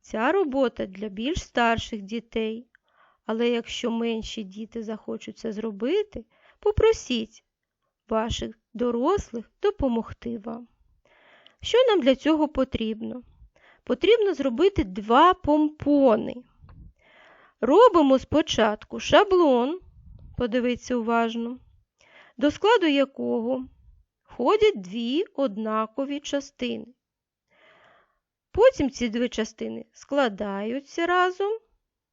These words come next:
дивимось на малюнок два, і... Починаємо намотувати нитки.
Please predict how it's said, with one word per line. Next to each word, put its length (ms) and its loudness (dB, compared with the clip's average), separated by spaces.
дивимось 520 -4
на 80 -4
малюнок 560 -6
два, 500 -8
і... 300 0
Починаємо 800 -2
намотувати 1120 -4
нитки. 760 -4